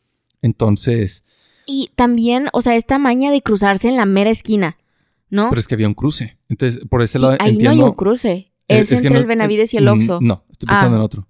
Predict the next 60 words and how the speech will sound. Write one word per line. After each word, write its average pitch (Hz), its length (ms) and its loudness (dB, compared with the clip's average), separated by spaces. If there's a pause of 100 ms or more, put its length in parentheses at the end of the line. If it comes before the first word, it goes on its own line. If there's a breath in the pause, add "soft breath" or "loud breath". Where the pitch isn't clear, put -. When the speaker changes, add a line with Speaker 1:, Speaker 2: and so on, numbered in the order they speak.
Speaker 2:
Ah, 233 180 2
ok, 208 120 -4
entonces 196 340 -2
Speaker 1:
Ajá. 160 200 -2
Speaker 2:
yo 190 160 -2
pensé 214 220 -2
que - 80 -6
era 190 120 0
ese, 196 220 -2
porque 190 260 -4
Speaker 1:
Sí. 120 160 -2
Speaker 2:
tiempo 233 400 -2
en 220 160 0
ese, 240 380 -2 (300 soft breath)
en 226 140 0
esa 240 160 -2
esquina, 233 460 0
Speaker 1:
Ujú. - 100 -20 (100)
Speaker 2:
ahí 214 180 0
no 269 80 2
hay 220 80 0
cruce. 214 400 -2
Speaker 1:
No. 110 220 -2 (200)
Speaker 2:
¿No? 214 220 -2 (160 soft breath)
Y 220 140 -4
tampoco, 208 580 -2
digo, 175 480 -2 (480)
Speaker 1:
No, - 80 4
y, - 40 6
y - 20 6
Speaker 2:
este 202 320 0
Speaker 1:
claro 143 180 2
que - 80 -4
es 131 80 -2
mala 139 220 0
cultura 104 640 -2
Speaker 2:
Sí, - 200 -4
porque 262 160 2 (120)
Speaker 1:
cruzarte. - 140 -2
Speaker 2:
justo 294 340 2
al 285 100 2
Speaker 1:
Ujú. 285 40 0
Speaker 2:
lado, 233 400 0 (180)
justo 269 300 -2
en 262 80 -2
esa 262 140 -4
esquina 247 500 -4
hay 214 260 -2
una 220 220 0
parada 208 340 0
de 214 100 -2
camión, 190 520 0
¿no? 196 320 -2
Sí - 140 -4
Speaker 1:
Sí. 302 60 2
Speaker 2:
debería 247 300 2
de 240 60 0
haber 233 140 0
un 247 80 -2
cruce, 240 360 -4